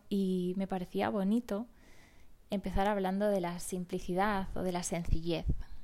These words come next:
¿no? Sobre todo para honrar este punto de inflexión que marcó la toma de contacto con la sencillez, la sencillez de vivir, por eso se llama así el podcast.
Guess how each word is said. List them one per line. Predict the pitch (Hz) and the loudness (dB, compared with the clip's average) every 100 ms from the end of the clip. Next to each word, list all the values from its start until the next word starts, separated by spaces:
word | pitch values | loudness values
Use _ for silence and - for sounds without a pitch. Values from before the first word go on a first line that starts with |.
| - | -8
¿no? | 170 170 170 - - - - - - - - - - - - - - - - - - | -6 -4 -4 -10 -16 -18 -20 -20 -20 -20 -20 -20 -20 -20 -20 -20 -20 -20 -20 -20 -16
Sobre | - 240 226 | -6 -2 0
todo | 240 277 | 0 0
para | 269 262 226 | -2 -2 -2
honrar | 208 208 196 190 185 202 208 226 226 - | 0 0 2 0 0 0 0 -2 -4 -8
este | - 208 - 262 | -6 -6 -2 -2
punto | 240 - - 226 226 247 | -2 -6 -2 0 2 0
de | 233 | 0
inflexión | 208 - 196 180 - - 190 196 226 254 | -2 -2 -6 -6 -6 -4 -2 0 0 -2
que | - 214 | -2 -2
marcó | 196 185 - - - 196 208 220 196 180 175 180 - - - - - - - - - | 0 -2 -8 -14 -6 -4 -2 -2 -2 -2 -4 -8 -12 -20 -20 -20 -20 -20 -20 -20 -8
la | 202 | -6
toma | 190 190 247 | -2 0 0
de | 262 | 0
contacto | 196 190 185 202 - 285 285 | -2 -2 -2 -6 -4 -8 -4
con | 208 185 | -4 -4
la | 185 180 | -4 -6
sencillez, | - 180 180 180 170 170 180 - - - - | -6 -6 -6 -8 -2 -2 -2 -10 -12 -16 -6
la | 185 | -4
sencillez | 202 180 180 180 - | -2 0 4 6 6
de | 180 | 4
vivir, | 165 208 262 | 2 2 0
por | - 180 | 0 -2
eso | 190 | -2
se | 202 175 | -4 -2
llama | 180 180 | -2 -2
así | 180 - | -4 -4
el | 170 | -6
podcast. | - 240 - - 196 | -4 -6 -4 -8 -8